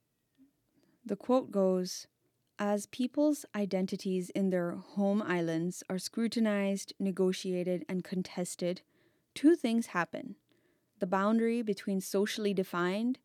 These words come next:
and self-defined identity becomes increasingly marked,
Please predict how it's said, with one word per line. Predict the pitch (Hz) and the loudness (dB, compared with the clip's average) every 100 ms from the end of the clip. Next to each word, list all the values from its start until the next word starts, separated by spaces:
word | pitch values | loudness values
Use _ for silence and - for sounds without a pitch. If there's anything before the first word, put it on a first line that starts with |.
| _ _ | _ _
and | - 214 | -2 0
self-defined | - 233 - 254 - 262 269 269 - | 4 2 2 -2 0 0 4 2 2
identity | 202 185 190 214 233 277 311 _ _ | -2 2 2 2 0 0 -2 _ _
becomes | 208 208 226 208 208 | -4 -2 2 2 0
increasingly | - 196 - 226 - 214 202 | 0 -2 0 -2 0 0 0
marked, | 185 175 170 - - | 0 0 -2 -4 -20